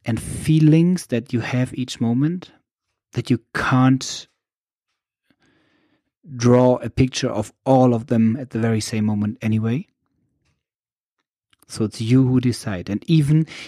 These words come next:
if you saved a picture in a certain way, well, you can redraw that picture and say, well, the, which are the aspects that are most important to you and that you want to preserve for the future.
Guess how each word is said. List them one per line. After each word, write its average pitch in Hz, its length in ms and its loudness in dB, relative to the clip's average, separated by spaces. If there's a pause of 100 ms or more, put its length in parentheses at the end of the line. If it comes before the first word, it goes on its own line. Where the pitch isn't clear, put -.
(140)
if 147 300 0
you 151 280 4
saved - 800 0
a 127 120 2
picture - 480 -2
in 120 120 0
a 117 80 0
certain 113 480 0
way, 117 400 2 (1400)
well, 135 480 -2 (1080)
you 110 160 -2
can 127 260 2
redraw 131 480 6
that 104 200 -2
picture 110 340 -4
and 107 220 -4
say, 107 420 -2
well, 104 240 -2
the, 117 180 0
which 123 520 0
are 131 220 2
the 147 300 4 (1900)
aspects - 880 -6 (640)
that 113 120 2
are 117 80 4
most 131 340 4
important 127 440 -2
to 127 80 0
you 120 220 2
and 104 100 -4
that 107 160 -4
you 120 140 2
want 120 260 0
to 113 80 -2
preserve 110 460 -4
for 113 140 -10
the 117 100 -10
future. - 400 -8